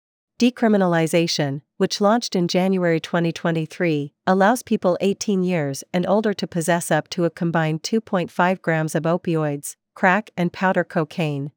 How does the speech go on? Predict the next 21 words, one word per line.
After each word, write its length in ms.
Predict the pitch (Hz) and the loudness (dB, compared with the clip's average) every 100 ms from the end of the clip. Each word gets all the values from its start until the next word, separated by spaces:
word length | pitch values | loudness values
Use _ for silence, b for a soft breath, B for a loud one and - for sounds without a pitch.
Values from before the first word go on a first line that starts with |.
| - | -4
meth 400 | 180 170 151 - - | 0 0 -2 -8 -4
and 160 | 180 | -2
M 160 | 180 208 | 2 2
D 180 | 196 175 | 2 2
M 160 | 156 | 0
A 300 | 165 147 143 - | 0 -2 -4 -4
without 320 | 180 196 - | 0 2 2
risk 300 | 180 185 - | 0 0 -4
of 80 | 160 | -2
arrest, 500 | 160 156 143 - - _ _ | 0 0 -2 -8 -16 _ _
criminal 360 | 214 226 214 | 2 4 4
charges, 640 | 190 - 190 175 147 139 - - | 2 2 2 2 -2 -2 -6 -2
or 120 | 190 | -2
confiscation. 960 | - 170 170 160 180 175 - 143 139 - _ _ _ _ _ _ _ _ _ | 0 -2 -2 -4 -2 -2 -2 -2 -4 -10 _ _ _ _ _ _ _ _ _
The 80 | 220 | -4
pilot 400 | - 269 277 202 | 2 2 4 2
will 160 | 180 | 0
run 260 | 175 170 160 | 2 0 0
until 240 | 160 185 | -2 -2
January 560 | 165 185 190 196 185 175 | -2 0 0 0 0 -2
thirty-first, 880 | - 180 175 165 180 147 143 - | -2 -4 -4 -2 0 0 -2 -10